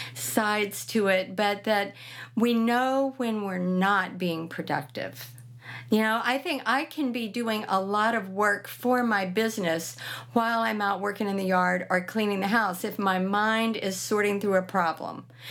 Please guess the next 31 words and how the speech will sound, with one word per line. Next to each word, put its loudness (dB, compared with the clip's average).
Sometimes -2
I -6
need -8
to -6
walk -2
away -2
from -4
the -2
computer -2
and 2
be 2
doing 2
something 0
totally 0
different -2
in 4
order 2
to -2
just -2
sort 2
of -2
stop -2
my -2
mind -4
from -4
thinking 0
about 2
it, -6
to 0
have 0
that, 0